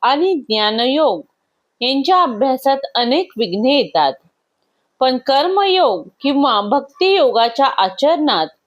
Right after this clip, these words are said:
अन्य प्रश्नच उद्भवत नाहीत. भौतिक शरीर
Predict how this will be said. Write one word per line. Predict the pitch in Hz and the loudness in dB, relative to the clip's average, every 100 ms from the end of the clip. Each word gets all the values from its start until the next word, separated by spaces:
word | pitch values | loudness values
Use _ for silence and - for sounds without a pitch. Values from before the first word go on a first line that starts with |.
| _ _ _ - | _ _ _ -4
अन्य | 254 285 392 415 | 0 0 0 0
प्रश्नच | 349 233 - 277 330 294 | 0 -2 -2 -2 -2 -2
उद्भवत | 226 180 247 214 247 - | -4 -2 -2 0 0 -2
नाहीत. | 220 180 180 147 - _ _ _ _ _ _ _ _ _ 226 | -4 -4 -4 -8 -10 _ _ _ _ _ _ _ _ _ 0
भौतिक | 285 320 277 403 415 | 2 0 0 -2 -2
शरीर | - 359 262 262 | 0 0 2 2